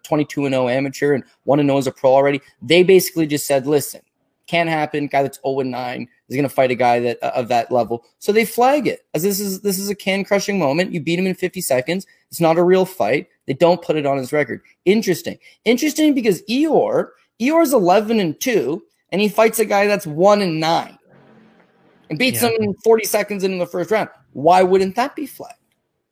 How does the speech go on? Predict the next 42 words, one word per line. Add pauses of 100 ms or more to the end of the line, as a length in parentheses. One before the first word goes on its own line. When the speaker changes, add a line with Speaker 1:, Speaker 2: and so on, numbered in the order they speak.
(200)
Speaker 1:
What's
the
Speaker 2:
Yeah,
Speaker 1:
difference?
Speaker 2:
that's
weird. (360)
Speaker 1:
What's
the
difference?
How
can
you
go
out
and
say
that
was
a,
a,
a
match, (180)
bad
matchmaking (220)
and
a
can-crushing
opportunity
to
pad
your
record, (240)
and
that
wasn't?
What's
the
difference?
It's
all
the
same.